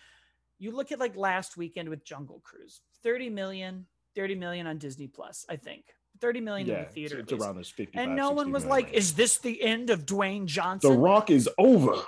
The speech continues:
Speaker 1: We just kept going.
Speaker 2: Like,
Speaker 1: The
Speaker 2: okay.
Speaker 1: weekend before that,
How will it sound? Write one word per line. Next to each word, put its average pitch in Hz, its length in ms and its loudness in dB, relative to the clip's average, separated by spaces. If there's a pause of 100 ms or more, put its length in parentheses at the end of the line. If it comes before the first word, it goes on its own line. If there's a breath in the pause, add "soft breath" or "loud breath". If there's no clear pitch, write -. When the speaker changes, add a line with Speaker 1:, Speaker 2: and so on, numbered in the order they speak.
(120)
Speaker 1:
We 262 160 -6
just 302 280 -8
kept 302 280 -4
going. 302 320 -4 (380)
Speaker 2:
Like, 160 120 2
Speaker 1:
The 175 80 2
Speaker 2:
okay. 202 180 4
Speaker 1:
weekend 285 360 -4
before 277 480 -8
that, 160 400 -4